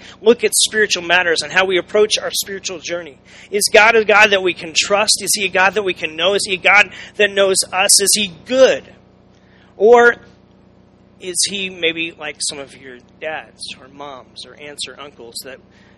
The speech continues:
you were never quite good enough? And so you had to work for it. And you longed for attention and approval. And you tried everything to find it. And still kept up,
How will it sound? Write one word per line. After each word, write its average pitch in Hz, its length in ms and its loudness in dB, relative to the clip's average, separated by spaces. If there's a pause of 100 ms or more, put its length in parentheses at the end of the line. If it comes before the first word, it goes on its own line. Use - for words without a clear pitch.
(100)
you 156 120 -20
were 156 100 -2
never 156 240 -6
quite 139 300 -10
good 123 160 -16
enough? 120 520 -20 (1400)
And 147 120 -16
so 170 400 -2 (280)
you 175 140 -10
had 170 240 0
to 139 120 -8
work 151 300 -8
for - 320 -18
it. - 160 -20 (680)
And 165 100 -4
you 165 140 -2
longed 170 400 0
for 165 200 -4
attention 156 760 -6 (520)
and 139 100 -18
approval. 151 560 -16 (1160)
And 160 120 -14
you 175 80 -16
tried 156 460 -2 (160)
everything 175 720 0
to 131 100 -16
find - 420 -16
it. 85 100 -20 (2000)
And 143 160 -14
still 180 380 -2
kept - 320 -16
up, 147 160 -18